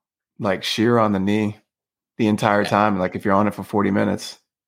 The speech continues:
Speaker 2: Yeah, for me, it was ten seconds. How did you end up with that?
Speaker 1: <laughs> Uh, this company, Street Strider, reached out to me, and they're like, "Would you mind promoting this?" And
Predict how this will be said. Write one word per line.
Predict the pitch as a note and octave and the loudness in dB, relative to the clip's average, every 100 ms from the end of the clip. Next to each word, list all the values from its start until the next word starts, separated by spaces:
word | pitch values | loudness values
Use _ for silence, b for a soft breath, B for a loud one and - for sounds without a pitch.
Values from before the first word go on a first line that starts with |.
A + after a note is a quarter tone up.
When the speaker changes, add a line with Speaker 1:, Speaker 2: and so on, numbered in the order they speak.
| _ _ _ _ - | _ _ _ _ -4
Speaker 2:
Yeah, | G#2+ | -2
for | F#2 G#2 | -2 0
me, | A#2+ | 0
it | A2+ | 0
was | - | -2
ten | A2+ | -4
seconds. | G2+ A#2 A2+ | -2 -4 -4
How | A#2 E3 | -2 0
did | G3 | 0
you | F#3 | 0
end | F3+ F#3 | 0 0
up | F#3 | 0
with | D#3 | -2
that? | G2+ D#2 - | -2 -4 -8
Speaker 1:
<laughs> | - - - _ _ _ B B B B B B - | -18 -18 -18 _ _ _ B B B B B B 2
Uh, | B2 B2+ | 4 4
this | A#2+ | 2
company, | D3 C#3+ C#3 | 0 2 0
Street | - C#3 C3+ | 0 -2 -2
Strider, | - B2 A2+ | 0 0 2
reached | A2 A2 - | 0 -2 0
out | G#2+ G#2+ | 0 0
to | A2+ | -2
me, | G#2+ G#2 G#2 | 0 0 0
and | G2 F#2 F#2 C3+ _ _ _ _ _ _ | -2 -4 -10 -16 _ _ _ _ _ _
they're | A2 | -6
like, | G2+ A2 | -4 -4
"Would | G#2+ | -4
you | A2 A#2 _ | -4 -6 _
mind | A2 A2+ G#2+ G2+ | 2 4 2 -2
promoting | F#2 G#2+ B2 C3 | 0 2 2 2
this?" | C3 C3 B2 - | 2 2 0 -2
And | G#2 G2 F#2+ F#2+ G#2+ | -2 -2 -4 -6 -10